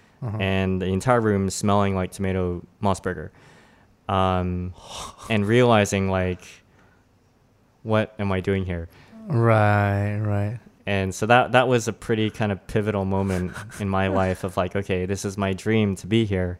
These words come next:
Speaker 1: Mm-hmm.
Speaker 2: But then it's like, "Wow, this is, uh, not going as well as I thought."
Speaker 1: Right,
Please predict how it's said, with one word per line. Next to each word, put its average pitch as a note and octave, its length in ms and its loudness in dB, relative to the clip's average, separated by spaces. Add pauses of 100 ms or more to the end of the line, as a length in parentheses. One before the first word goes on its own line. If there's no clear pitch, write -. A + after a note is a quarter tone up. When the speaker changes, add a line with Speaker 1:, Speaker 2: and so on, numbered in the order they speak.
(140)
Speaker 1:
Mm-hmm. G#2 400 -6 (400)
Speaker 2:
But G2 160 -6
then F#2 160 -4
it's F2 180 -8
like, F2+ 200 -6 (360)
"Wow, F2+ 400 -4 (600)
this F2+ 220 -8
is, F2+ 220 -6
uh, F2 340 -4 (120)
not F#2 200 -8
going F2 220 -6
as F2 120 -10
well E2+ 120 -8
as F2+ 120 -12
I F2+ 60 -10
thought." F2 240 -14 (240)
Speaker 1:
Right, G2+ 840 -8